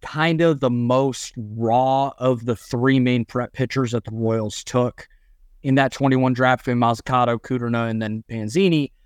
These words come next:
But Panzini was also the oldest of the two. He was nineteen when the Royals drafted him. So he's twenty-one years old,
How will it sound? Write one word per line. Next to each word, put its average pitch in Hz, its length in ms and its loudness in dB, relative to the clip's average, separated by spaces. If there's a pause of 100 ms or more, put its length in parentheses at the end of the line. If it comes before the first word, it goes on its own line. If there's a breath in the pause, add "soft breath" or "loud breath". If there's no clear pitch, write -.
(140)
But 143 140 -8
Panzini 208 340 4
was 160 140 2
also 156 180 2
the 127 220 -4
oldest 135 420 -4
of 104 100 -8
the 113 60 -6
two. 110 160 -4
He 117 140 -2
was 147 180 0
nineteen 139 480 0
when 113 120 -2
the 113 60 -2
Royals 113 320 -2
drafted 117 440 0
him. 80 80 -10
So - 140 -6
he's 110 160 -4
twenty-one 165 440 2
years 135 220 0
old, 120 260 0